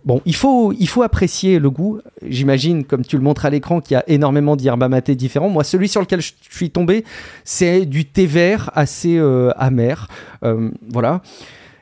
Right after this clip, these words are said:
Et en, en fait, j'aime bien, après, le, le petit rituel, et je peux avoir, euh, de la consommation d'yerba maté, euh, à la place de mon café, euh, dans la journée sans, sans aucun problème.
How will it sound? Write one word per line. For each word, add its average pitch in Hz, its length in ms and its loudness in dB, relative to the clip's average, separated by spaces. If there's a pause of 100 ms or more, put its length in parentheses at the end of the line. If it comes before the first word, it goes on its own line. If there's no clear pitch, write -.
Et 208 120 2
en, 196 240 0
en 196 80 2
fait, 240 180 -2
j'aime 160 240 2
bien, 170 340 -2
après, 156 300 0
le, 131 180 4
le 123 120 2
petit 165 240 -4
rituel, 156 460 0
et 143 100 4
je - 100 -10
peux 151 140 0
avoir, 151 440 0
euh, 131 140 2
de 127 100 2
la 127 140 4
consommation 139 640 -2
d'yerba 131 340 0
maté, 160 440 2
euh, 123 160 2
à 117 80 0
la 120 120 4
place 147 240 0
de 131 80 2
mon 127 160 2
café, 151 460 -2
euh, 123 160 0
dans 123 140 0
la 123 100 2
journée 127 380 -2
sans, - 240 -6
sans 127 260 -6
aucun 135 220 -4
problème. - 260 -8